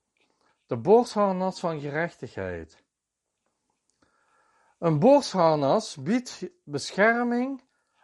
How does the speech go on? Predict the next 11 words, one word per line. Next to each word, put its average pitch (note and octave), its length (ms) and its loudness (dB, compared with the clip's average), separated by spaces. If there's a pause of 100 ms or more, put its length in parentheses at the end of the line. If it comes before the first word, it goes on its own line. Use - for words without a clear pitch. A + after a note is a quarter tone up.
aan F#3+ 200 -2
de F3+ 80 0
borstkas, D3 960 -2 (1400)
de A#2 120 -6
zijde F#3 440 4
en C#3 240 0
rug F3+ 280 0
tegen D3+ 300 -4
beschadiging E3+ 680 -4
van C#3+ 160 -8
buitenaf. A2+ 800 -6